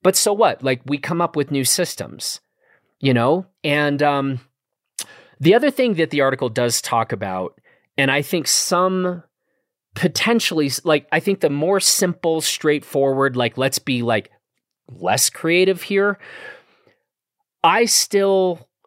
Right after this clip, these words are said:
as I have said on previous episodes, I probably am generally in favor of the reservation system. I think we use reservations in a lot of other walks of life.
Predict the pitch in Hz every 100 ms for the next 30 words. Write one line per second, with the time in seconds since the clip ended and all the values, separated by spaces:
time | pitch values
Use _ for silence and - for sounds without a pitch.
0 | _ _ _ _ _ _ _ _ _ _
1 | _ _ - 147 143 147 151 139 147 135
2 | 120 - 147 139 123 110 - - - -
3 | _ _ 156 165 151 131 104 101 101 -
4 | - _ _ _ _ _ _ _ _ _
5 | - 151 180 214 226 185 - - - 175
6 | 175 156 151 147 - 139 135 131 127 -
7 | 113 131 127 123 120 113 - - 123 110
8 | - 123 120 131 143 139 135 131 107 113
9 | 110 113 95 101 104 156 147 - 170 -
10 | 185 202 - _ _ _ _ - - -
11 | 131 139 180 190 175 156 123 _ _ _
12 | 139 185 233 - 190 180 170 147 147 -
13 | 143 135 123 117 120 120 113 - 104 127
14 | 143 139 151 165 - 165 156 160 180 185
15 | -